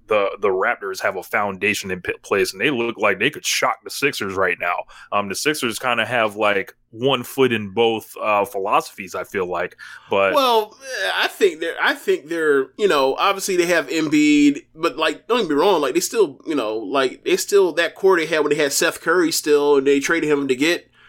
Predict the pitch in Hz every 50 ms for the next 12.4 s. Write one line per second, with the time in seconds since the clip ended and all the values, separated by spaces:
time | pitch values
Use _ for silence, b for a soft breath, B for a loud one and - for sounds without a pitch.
0 | b b b b _ 139 143 143 139 135 135 151 165 180 190 185 170 156 160 160
1 | - 120 147 151 147 151 151 151 151 151 156 160 151 151 151 147 139 151 175 202
2 | 202 151 120 - _ _ _ _ _ - 170 202 226 - - 240 - 160 147 -
3 | 196 190 180 160 143 143 147 160 156 - 165 160 143 139 151 160 - - 151 147
4 | 143 139 143 135 131 - 151 151 147 143 139 139 151 160 147 139 - 151 147 160
5 | 160 135 135 123 127 131 139 143 143 135 135 139 139 131 - B B B B B
6 | B B _ - 160 170 208 240 262 247 247 233 226 196 - _ _ _ _ _
7 | _ _ _ _ _ _ _ _ _ _ _ _ _ _ - _ _ _ _ _
8 | _ - 175 226 247 262 240 233 208 - 254 233 214 - - - 202 247 277 269
9 | 220 185 - - - - - 180 170 165 165 - - 220 269 285 - - - -
10 | 185 170 160 160 156 147 151 147 - 240 294 269 - 208 185 - - 175 151 147
11 | 143 139 139 - 147 175 254 311 254 214 175 196 202 156 110 127 147 170 185 -
12 | 147 143 135 123 120 - -